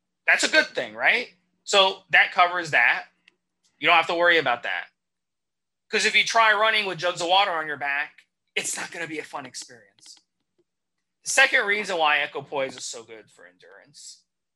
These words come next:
is pumps. It doesn't give you the crippling pumps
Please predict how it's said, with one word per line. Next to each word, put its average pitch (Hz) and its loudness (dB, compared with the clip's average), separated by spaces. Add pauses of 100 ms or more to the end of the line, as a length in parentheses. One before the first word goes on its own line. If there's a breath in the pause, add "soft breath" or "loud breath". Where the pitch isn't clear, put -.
(540)
is 151 -10 (320)
pumps. - -4 (180)
It 160 -12
doesn't 185 0
give 180 -8
you 131 -14 (100)
the 131 -12
crippling 139 -8
pumps - -4